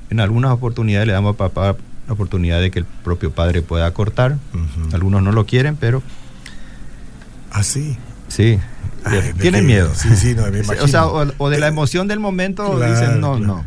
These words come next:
Speaker 2: Sí, sí, sí. No se reponen todavía de verlo nacer y tienen que encima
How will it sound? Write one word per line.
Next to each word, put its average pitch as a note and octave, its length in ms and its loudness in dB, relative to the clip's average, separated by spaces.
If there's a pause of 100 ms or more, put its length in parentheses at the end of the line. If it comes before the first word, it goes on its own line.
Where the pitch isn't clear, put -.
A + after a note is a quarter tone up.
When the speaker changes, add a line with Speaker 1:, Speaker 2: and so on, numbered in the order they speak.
(120)
Speaker 2:
Sí, F#2+ 160 -8
sí, E2 140 -10
sí. - 140 -14 (100)
No B2 80 2
se B2 140 2
reponen A#2 420 -2
todavía A2 400 0
de A2 100 2
verlo A2+ 300 0
nacer B2+ 380 0
y A2+ 100 0
tienen A2+ 260 0
que A2 180 -4
encima G#2+ 460 -2